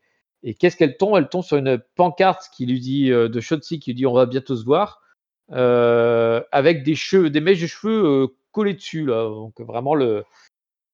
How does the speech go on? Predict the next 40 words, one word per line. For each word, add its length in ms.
la, 120
la, 200
la 100
psychopathe 640
complète 360
de 80
Shotzi 420
qui, 200
qui 120
poursuit, 640
euh, 140
Bayley. 320
Donc, 200
bah, 140
du 120
coup, 220
euh, 40
Bayley 540
et 20
Yosuke, 240
ils 100
font, « 140
Bon, 120
bah, 200
ok, 300
bon, 260
ce 120
soir, 180
on 40
va 60
pas 80
bosser, 240
on 100
se 60
barre 160
tout 100
de 60
suite. » 280
Mais 160
non, 280